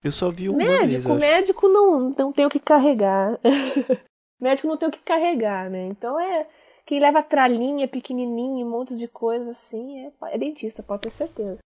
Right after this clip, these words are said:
Speaker 1: No seu caso, um dispositivo móvel ajuda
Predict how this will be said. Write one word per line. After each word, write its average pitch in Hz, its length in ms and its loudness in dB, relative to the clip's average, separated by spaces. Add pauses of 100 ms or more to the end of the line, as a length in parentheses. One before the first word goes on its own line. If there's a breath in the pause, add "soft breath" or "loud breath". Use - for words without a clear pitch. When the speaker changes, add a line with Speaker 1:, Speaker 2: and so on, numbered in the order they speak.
(300)
Speaker 1:
No 156 120 2
seu 208 220 2
caso, 147 680 2 (220)
um 151 140 0
dispositivo 151 580 -2
móvel 143 460 2
ajuda 165 500 2